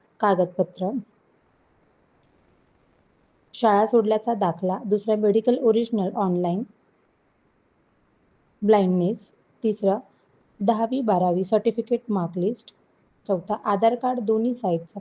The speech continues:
फोटो, पाचवं पासपोर्ट आकाराचा तुमचा फोटो,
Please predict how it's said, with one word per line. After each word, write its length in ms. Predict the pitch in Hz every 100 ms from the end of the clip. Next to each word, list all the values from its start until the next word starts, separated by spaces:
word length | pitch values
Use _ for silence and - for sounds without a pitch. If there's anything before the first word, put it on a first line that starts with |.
| -
फोटो, 340 | 185 170 185 269 _ _ _ -
पाचवं 380 | 233 - 185 170 - _ _ -
पासपोर्ट 400 | 220 220 - 254 - -
आकाराचा 560 | 190 214 220 208 180
तुमचा 400 | 170 208 190 196
फोटो, 420 | 180 190 175 180